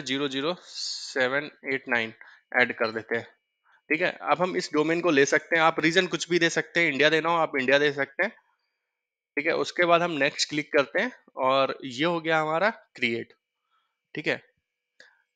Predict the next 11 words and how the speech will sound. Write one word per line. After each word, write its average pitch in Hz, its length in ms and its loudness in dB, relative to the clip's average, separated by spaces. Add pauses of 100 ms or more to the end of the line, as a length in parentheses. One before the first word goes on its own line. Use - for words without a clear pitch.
(380)
और 131 200 -2
हम 139 220 -6
यहाँ 127 220 -4 (100)
पर 180 180 -2 (320)
एम 143 180 -2 (120)
एम 147 260 -2 (300)
डब्ल्यू 131 580 -2 (2250)
बी 139 200 -4
वी 131 240 -6 (420)
एन 151 280 -10 (560)
वी, 123 240 -4